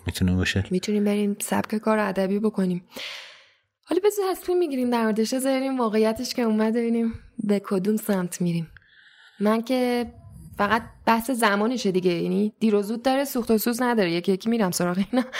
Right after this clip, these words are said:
Speaker 2: <laughs> یه ذره زودتر یا دیرتر می‌شه.
Speaker 1: خیلی هم عالی. یه چیزی هم به شنونده ها بگم که،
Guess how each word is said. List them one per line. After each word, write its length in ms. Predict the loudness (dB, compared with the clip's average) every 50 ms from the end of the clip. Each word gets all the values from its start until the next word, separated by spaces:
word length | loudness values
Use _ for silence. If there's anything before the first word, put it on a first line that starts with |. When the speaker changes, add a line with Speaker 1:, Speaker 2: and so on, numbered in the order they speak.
| -6 -6 -8 -8 -10
Speaker 2:
<laughs> 400 | -12 -14 -16 -20 -20 -20 _ _
یه 80 | 0 0
ذره 280 | 2 2 0 0 0 0
زودتر 400 | 0 -2 0 0 0 0 2 2
یا 120 | 0 0
دیرتر 400 | 0 0 -2 0 0 0 0 0
می‌شه. 220 | 0 -2 -4 -6 -6 -10 -18 -20 -20 -18 -18 -12 -12 -12 -12 -12 -14 -18 -20 -20 -20 -20 -18 -14
Speaker 1:
خیلی 360 | -10 -4 0 0 2 2 2
هم 180 | 0 0 0
عالی. 240 | 0 0 0 0 0
یه 360 | -2 -2 0 2 4 4 4
چیزی 280 | 4 2 -2 -2 0 2
هم 140 | 2 2 2
به 60 | 0
شنونده 580 | 0 0 2 2 2 2 2 2 2 2 2 2
ها 80 | 2
بگم 380 | 2 2 0 0 0 -2 -2 -2
که، 520 | 0 0 2 2 2 2 2 0 0 -2